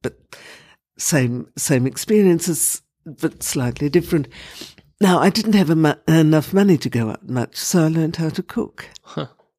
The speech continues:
Speaker 2: What was your go-to dish when you first started?
Speaker 1: Um, there were a number of them. I think I was just experimenting, seeing what I could make and what I couldn't. And I had a mother who could read a recipe and say,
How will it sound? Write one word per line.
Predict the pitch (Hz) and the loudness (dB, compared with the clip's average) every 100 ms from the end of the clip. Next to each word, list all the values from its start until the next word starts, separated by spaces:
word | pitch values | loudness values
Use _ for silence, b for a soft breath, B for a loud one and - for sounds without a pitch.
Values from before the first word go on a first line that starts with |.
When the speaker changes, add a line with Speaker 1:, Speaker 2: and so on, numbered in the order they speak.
| _ _ B B B B B B B - | _ _ B B B B B B B 0
Speaker 2:
What | 131 | 4
was | 127 120 | 4 4
your | 123 | 4
go-to | 117 120 117 117 | 4 2 2 -2
dish | 120 120 - | 0 0 -2
when | 110 | -4
you | 110 | -4
first | 110 113 - | -4 -6 -2
started? | 117 113 120 120 _ _ - - | -4 -2 -6 -14 _ _ -10 0
Speaker 1:
Um, | 196 180 185 185 185 165 B B B _ - | 2 4 2 0 -4 -8 B B B _ -8
there | 220 | 0
were | 208 | 2
a | |
number | 202 208 220 226 185 | 2 2 0 -2 -2
of | 135 123 | -2 -4
them. | - 139 | -8 -6
I | 139 | -4
think | 170 190 | -2 2
I | |
was | 202 185 | 2 0
just | - 156 - | -2 -4 -2
experimenting, | 147 - - 180 180 165 135 135 131 - B B | -6 -6 -4 -2 -2 -4 -4 -4 -6 -6 B B
seeing | - - 170 151 143 | -6 2 4 4 0
what | 143 | 0
I | 147 | -2
could | 123 160 | -4 -4
make | 151 117 - | -4 -4 -4
and | 139 | -6
what | 135 | -4
I | 135 | -4
couldn't. | - 220 170 - - B B B | 0 0 0 -6 -12 B B B
And | - 175 | 2 2
I | 160 | 2
had | 180 165 160 | 2 0 0
a | |
mother | 156 214 151 135 | 0 2 2 0
who | 143 151 | -2 -2
could | 160 143 | -4 0
read | 160 147 | 2 2
a | 131 | 2
recipe | 135 139 - 147 147 | 0 0 -2 0 0
and | 143 | 0
say, | - 156 143 | 0 2 2